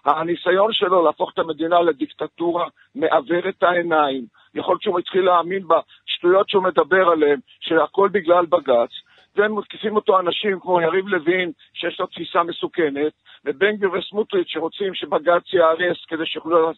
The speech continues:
לעשות גם פשעי מלחמה ביהודה ושומרון, והחרדים שרוצים שלא יהיה בג"ץ כדי שהם לא ישרתו וגם לא יתערבו להם בנושא דת ומדינה. כל הסביבה הזאת שבעצם מחזיקה אותו כקואליציה הזויה, מובילה אותו לעשות מעשים חסרי אחריות, ובגלל זה הוא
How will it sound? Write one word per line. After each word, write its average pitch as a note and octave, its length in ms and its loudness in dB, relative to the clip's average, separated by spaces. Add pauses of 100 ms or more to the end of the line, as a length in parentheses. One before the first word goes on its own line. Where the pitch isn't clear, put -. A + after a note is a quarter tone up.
לעשות D3 280 -2
גם D#3+ 140 0
פשעי D3 280 -6
מלחמה D#3 400 0
ביהודה D3+ 280 0
ושומרון, C#3+ 480 -2 (280)
והחרדים F#3 680 2
שרוצים E3 480 -4
שלא E3+ 300 0
יהיה E3 140 4
בג"ץ D3+ 360 2 (100)
כדי C#3+ 200 -8
שהם D#3 220 -6
לא E3 80 2
ישרתו F3 500 0 (340)
וגם E3 360 2
לא F3 100 2
יתערבו E3 300 -2
להם E3+ 180 4
בנושא D#3 300 -2
דת D3+ 240 -8
ומדינה. D3+ 480 -2 (340)
כל A3+ 200 2
הסביבה G#3 380 -4
הזאת G3+ 220 -4
שבעצם F#3+ 320 -4
מחזיקה E3+ 380 -2
אותו F#3+ 300 -2
כקואליציה E3+ 680 0
הזויה, C#3 580 2 (400)
מובילה C#3 380 0
אותו E3 320 2
לעשות C3 420 -2
מעשים C3+ 360 -4
חסרי - 380 -6
אחריות, C3+ 440 -12
ובגלל E3+ 300 -2
זה G3 120 2
הוא F#3+ 120 0